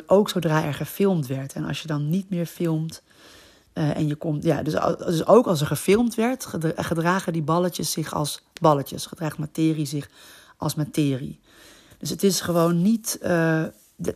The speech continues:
<laughs> ze zijn niet te snappen. En ja, een conclusie is, die dus ook wetenschappers trekken, is dat,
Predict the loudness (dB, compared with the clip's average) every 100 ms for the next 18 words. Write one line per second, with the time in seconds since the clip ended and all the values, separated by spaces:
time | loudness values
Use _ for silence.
0 | -4 -6 -6 -2 -2 -2 -16 -20 -16 -6
1 | 2 4 4 2 -2 -6 -2 -2 -2 -6
2 | -8 -4 -4 -6 -16 -20 -20 -20 -20 _
3 | _ _ _ _ _ _ _ -4 -2 0
4 | -2 -2 2 2 2 2 2 2 0 -4
5 | -4 -2 -2 0 2 2 -2 -6 -6 -8
6 | -8 -8 -8 -8 -8 -6 -2 -4 -4 -16